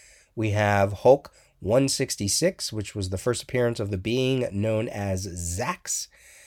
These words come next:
Shanna the She-Devil number five, the first appearance of Nekra by Steve Gerber and Ross Andru. Supernatural Thrillers number five,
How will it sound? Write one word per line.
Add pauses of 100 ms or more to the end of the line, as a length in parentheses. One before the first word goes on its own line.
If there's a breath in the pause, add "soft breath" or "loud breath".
(140 soft breath)
Shanna
the
She-Devil
number
five,
the
first
appearance
of
Nekra
by
Steve
Gerber
and
Ross
Andru. (320 soft breath)
Supernatural
Thrillers
number
five,